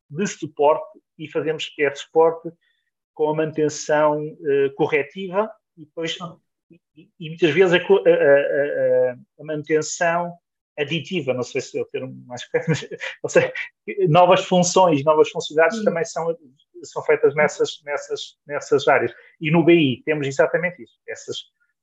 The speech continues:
Speaker 1: eh, temos, eh, muitas vezes no arranque inicial fa-, fazemos concursos públicos ou consultas públicas, por isso, é um, eh, tipicamente nunca fazemos em menos de, de três a cinco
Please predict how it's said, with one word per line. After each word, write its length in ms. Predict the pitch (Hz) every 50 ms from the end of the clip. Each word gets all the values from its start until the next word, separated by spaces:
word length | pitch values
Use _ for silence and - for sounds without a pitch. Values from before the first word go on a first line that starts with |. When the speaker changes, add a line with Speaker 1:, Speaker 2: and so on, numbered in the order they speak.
| _ -
Speaker 1:
eh, 180 | - 117 110 - -
temos, 340 | 143 156 - 226 - - - - 151
eh, 760 | 127 120 - - - - - - - - - - 58 58 - _ _ _ _ _ _ _ _ _ - 131 - _ _ 143 - _ -
muitas 420 | 147 143 165 180 196 170 170 165
vezes 320 | 147 151 170 156 143 131 151 165 165 165 165 170 - _ 165
no 180 | 147 151 165
arranque 260 | 147 147 165 151 - 170
inicial 640 | 160 143 - - - 165 160 151 139 135 - - -
fa-, 160 | - 156 151 - _
fazemos 320 | - 127 143 139 127 117 -
concursos 420 | - - - 117 - 139 135 -
públicos 540 | - - 170 151 127 120 117 - - - - -
ou 360 | 165 156 160 143 127 - - _ _ _
consultas 460 | - 135 127 - - 143 135 - 135 -
públicas, 520 | - - 170 175 185 202 196 - 220 214 - - _ _ _ _ _ _ _ _
por 80 | _ 120
isso, 200 | - - _ _ -
é 40 | 120
um, 140 | 123 123 - - _ 127
eh, 380 | 135 139 - - - - - - _ -
tipicamente 540 | 175 165 170 165 156 165 160 160 143 151
nunca 200 | 165 160 156 - 151
fazemos 360 | - 151 131 143 147 139 123
em 80 | 143 139
menos 240 | 143 143 139 131 120
de, 360 | 120 - _ _ _ _ 143
de 180 | 120 120 127 -
três 300 | - 156 160 156 143 147
a 40 | 139
cinco 320 | - - - 147 135 -